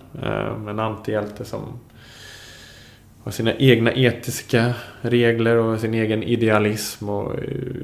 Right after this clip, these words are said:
i bakgrunden så lurar hela tiden, eh, makten och brottet och, och våldet och liknande.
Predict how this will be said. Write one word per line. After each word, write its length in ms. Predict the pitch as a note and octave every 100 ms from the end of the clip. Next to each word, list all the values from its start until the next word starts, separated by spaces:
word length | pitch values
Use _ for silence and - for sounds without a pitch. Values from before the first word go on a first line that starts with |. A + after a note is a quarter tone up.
| - -
i 140 | - G#2
bakgrunden 720 | G#2+ G#2 - G#2+ G2+ G2+ G2
så 120 | G2
lurar 280 | G2+ G#2 G2
hela 280 | F#2+ G2 F#2+
tiden, 520 | - G2 G2 F#2+ F#2+
eh, 260 | F#2+ F#2 F#2
makten 760 | G2 G2+ - - - G2+ G2
och 320 | F#2+ F#2 F#2+
brottet 760 | G2 G#2+ F#2+ - - G2+ F#2+ -
och, 160 | G2+ -
och 260 | - G#2
våldet 680 | G#2 G2 F#2+ - G2 F#2+ -
och 60 | G#2
liknande. 500 | G#2 G#2 G2+ G2